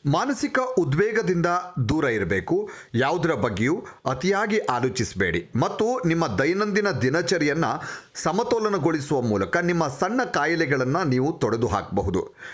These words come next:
ಅತಿಯಾದ ಕೆಲಸ ಮತ್ತು ಆರ್ಥಿಕ ಕಾರಣಗಳಿಂದ ಮಾನಸಿಕ ಒತ್ತಡ ಹೆಚ್ಚು ಕಾಲ ಉಳಿಯೋದಿಲ್ಲ. ಪರಿಹಾರ: ವಿಷ್ಣುವಿನ ಆರಾಧನೆ ಮಾಡಿ.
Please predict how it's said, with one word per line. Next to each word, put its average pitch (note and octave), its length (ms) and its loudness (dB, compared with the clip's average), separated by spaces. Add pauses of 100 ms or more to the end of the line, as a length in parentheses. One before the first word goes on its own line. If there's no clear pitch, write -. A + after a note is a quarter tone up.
(180)
ಅತಿಯಾದ F3 380 0
ಕೆಲಸ E3+ 440 0 (120)
ಮತ್ತು G3 320 0
ಆರ್ಥಿಕ D3+ 480 0
ಕಾರಣಗಳಿಂದ D#3 720 0 (360)
ಮಾನಸಿಕ G3 600 0
ಒತ್ತಡ E3+ 480 0
ಹೆಚ್ಚು C#3+ 380 -2
ಕಾಲ C#3+ 220 0
ಉಳಿಯೋದಿಲ್ಲ. A#2+ 560 0 (1200)
ಪರಿಹಾರ: A2 380 0 (520)
ವಿಷ್ಣುವಿನ B2 480 0
ಆರಾಧನೆ A#2+ 680 0
ಮಾಡಿ. F#2 300 0